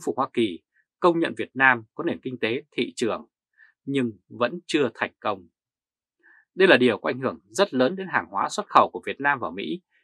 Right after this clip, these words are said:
khi kim ngạch đang tiếp tục tăng cao. Ông Lương Cường không ý thức được rằng việc tìm mọi cách để đập vỡ nồi cơm của ông Tô Lâm cũng như làm đẹp lòng Bắc Kinh sẽ khiến cho người dân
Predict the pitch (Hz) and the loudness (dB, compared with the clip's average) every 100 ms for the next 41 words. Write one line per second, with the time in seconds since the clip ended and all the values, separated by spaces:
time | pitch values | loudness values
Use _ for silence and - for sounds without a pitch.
0 | _ - 151 143 135 110 _ _ 135 120 | _ -8 -2 -2 0 -2 _ _ 2 2
1 | 107 - 170 - 117 _ _ 120 104 92 | 2 -6 -6 -4 -6 _ _ 0 0 0
2 | 107 82 _ _ _ _ _ _ _ _ | 0 -2 _ _ _ _ _ _ _ _
3 | _ _ _ _ _ _ _ _ _ 135 | _ _ _ _ _ _ _ _ _ 2
4 | 127 110 123 120 131 107 80 _ _ - | 2 0 -6 -4 0 -2 -2 _ _ 0
5 | 127 120 220 220 101 104 92 - _ _ | 0 -2 -6 -6 -4 0 -2 -2 _ _
6 | _ _ - 135 139 147 127 127 - - | _ _ -2 0 2 2 2 0 0 -2
7 | - 127 117 - 131 220 - 139 120 113 | -4 -6 -6 -2 -2 -2 -4 -4 -4 -2
8 | 175 170 143 110 151 151 151 131 117 _ | 0 0 -2 -10 -4 2 2 0 -12 _
9 | _ - 170 196 143 104 101 - 113 95 | _ -8 -4 0 0 0 -4 -4 -4 -4
10 | 82 151 - 143 117 95 _ _ - - | -2 -6 0 0 0 -4 _ _ -12 -6
11 | - 170 185 143 90 127 131 117 | -2 -2 -2 -4 -2 -2 -2 -6